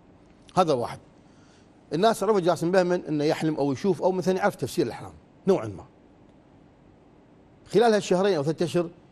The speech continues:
يعني يمكن حوالي خمسة وأربعين حلم ورؤيه من الناس. صدقني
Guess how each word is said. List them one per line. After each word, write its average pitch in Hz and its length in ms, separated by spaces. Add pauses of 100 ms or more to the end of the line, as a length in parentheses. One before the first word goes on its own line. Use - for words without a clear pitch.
(380)
يعني 185 180
يمكن 151 180
حوالي 156 260
خمسة 170 360
وأربعين 139 240
حلم 190 280 (260)
ورؤيه 190 360
من 165 80
الناس. 165 340 (640)
صدقني 151 500